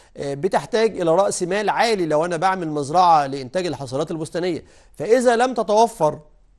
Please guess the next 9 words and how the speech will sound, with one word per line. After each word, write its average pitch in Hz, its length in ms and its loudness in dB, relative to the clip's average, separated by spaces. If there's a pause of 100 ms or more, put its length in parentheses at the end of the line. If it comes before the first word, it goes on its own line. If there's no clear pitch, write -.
(680)
آه، 147 240 -6
هذا 214 280 4
المال 208 500 0
المعد 151 480 2
لإنتاج 151 640 -6 (140)
الأرض، 135 680 0 (160)
لإنتاج 131 480 -4
الحاصلات 156 440 -4
البستانية، 185 580 -4